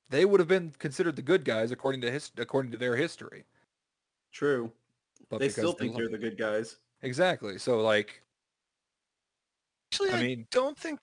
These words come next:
Speaker 3: they would have, because in the eyes of history, I think the other countries would have still been like,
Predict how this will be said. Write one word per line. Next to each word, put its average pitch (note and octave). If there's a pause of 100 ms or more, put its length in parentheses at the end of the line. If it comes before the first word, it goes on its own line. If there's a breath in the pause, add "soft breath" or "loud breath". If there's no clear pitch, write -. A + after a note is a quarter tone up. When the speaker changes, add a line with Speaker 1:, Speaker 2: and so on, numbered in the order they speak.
Speaker 3:
they B3+
would F#3
have, D#4+ (400)
because G3+ (180)
in G#3
the A#3+
eyes A3
of F#3+
history, D#3+ (380)
I E3
think F3
the F3
other A3
countries C#3+
would D3
have C3+
still G3+
been E3
like, C#3